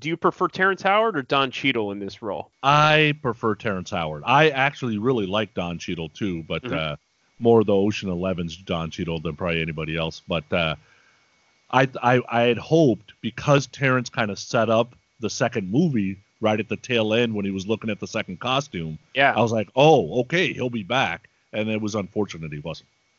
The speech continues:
Speaker 1: Yeah, I think he's kind of the same, kind of like Ed Norton, where Ed Norton originally played the Hulk as well, and I guess he's pretty, he's difficult to work with too, and they didn't bring him back. So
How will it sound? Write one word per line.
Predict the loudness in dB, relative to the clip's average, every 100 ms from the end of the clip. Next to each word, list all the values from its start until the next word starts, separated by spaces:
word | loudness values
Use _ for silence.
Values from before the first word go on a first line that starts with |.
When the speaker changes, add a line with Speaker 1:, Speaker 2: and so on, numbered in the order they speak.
| _ _
Speaker 1:
Yeah, | 4 6 6
I |
think | 4 -2 -4
he's | -8 -10
kind | -4 -2 -2
of | -6
the | -8
same, | -6 -4 -2 -4 -6 -8 -10 -14 _ -2
kind | 0 2
of |
like | 0 0
Ed | 0 0
Norton, | -4 -4 -4 -6
where | -2 0
Ed | 0
Norton | 0 -4 -2
originally | -4 -4 -6 -4
played | -4 -4
the | -2
Hulk | 0 0 0 -4 -4
as | -6 0
well, | 6 8 6
and | 4 0
I |
guess | 2 0 0 -6 -20 -20 _
he's | -2 -2
pretty, | 2 2 4
he's | 0 2
difficult | 2 0 -4 -8
to | -6
work | -4 -4
with | -6 -4
too, | 0 2
and | 2
they | -2
didn't | -4 -4
bring | -4 -4
him | -2
back. | 0 2 0 -6
So | -6 -2 -2